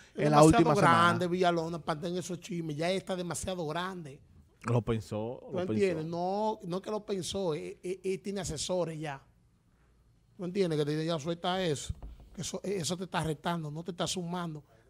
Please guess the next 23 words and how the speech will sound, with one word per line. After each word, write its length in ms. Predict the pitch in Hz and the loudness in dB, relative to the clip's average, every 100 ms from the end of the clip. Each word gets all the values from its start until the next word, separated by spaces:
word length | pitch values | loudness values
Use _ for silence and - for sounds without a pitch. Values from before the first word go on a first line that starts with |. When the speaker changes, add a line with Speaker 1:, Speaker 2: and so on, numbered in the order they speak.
| - | -8
Speaker 1:
restando. 840 | 180 196 160 - 180 175 147 160 131 _ _ _ _ _ _ _ _ - | 0 2 0 2 2 2 0 -6 -10 _ _ _ _ _ _ _ _ -20
Suelta 320 | - 180 160 | -12 -8 -6
a 20 | 170 | -4
todo 100 | 180 | -2
el 60 | |
mundo 220 | 175 180 | -2 -2
en 80 | 175 | -2
banda." 280 | 180 190 185 | 0 0 -2
Es 100 | 185 | -4
lo 80 | 202 | -4
que, 120 | 202 185 - - - - - - - | -6 -10 -10 -8 -8 -8 -12 -14 -12
lo 180 | 170 151 | -8 -6
mismo 360 | 151 185 208 | -2 -2 -2
que 60 | 190 | -4
estábamos 260 | 170 175 180 | -2 -2 -4
discutiendo 460 | 180 170 165 165 | -4 -4 -4 -2
ayer, 240 | 160 135 127 | 0 0 -4
que 180 | 160 156 | -6 -2
hoy 160 | 147 | -2
no 120 | 156 | 0
vamos 200 | 151 147 | -4 -4
a 40 | 143 | -6
discutir. 380 | 139 147 147 | -8 -12 -14